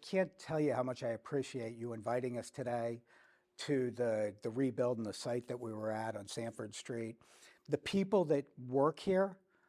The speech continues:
I've had the opportunity to be here a couple of times. The people are wonderful. From front desk people, from people like Janet, the front desk people, the other people that work here.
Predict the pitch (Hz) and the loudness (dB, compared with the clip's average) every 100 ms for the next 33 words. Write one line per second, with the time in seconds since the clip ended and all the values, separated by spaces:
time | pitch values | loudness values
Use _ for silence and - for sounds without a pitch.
0 | _ - 151 180 185 180 170 165 147 135 | _ 4 6 8 10 10 8 4 2 2
1 | 123 120 - - 107 98 - 87 87 - | 2 0 0 -4 -2 -6 -6 -12 -14 -16
2 | - - - _ - - 160 190 180 156 | -20 -16 -16 _ -8 -4 2 2 6 4
3 | 127 131 139 135 101 - 87 85 _ - | 4 2 4 2 -2 -6 -14 -14 _ -20
4 | 135 - _ _ _ - 160 135 131 127 | -20 -20 _ _ _ 6 8 8 6 2
5 | 120 - _ 147 - 190 190 190 175 - | -4 -10 _ -16 8 8 10 8 8 6
6 | 185 - 165 196 214 220 190 - 196 208 | 2 4 2 4 10 10 10 8 8 8
7 | 196 127 160 185 190 196 175 - 185 151 | 6 2 0 -2 0 2 0 0 0 0
8 | 139 160 180 190 196 180 165 139 165 196 | 4 4 4 0 -2 0 0 2 2 2
9 | - 151 117 98 | 0 -6 -6 -8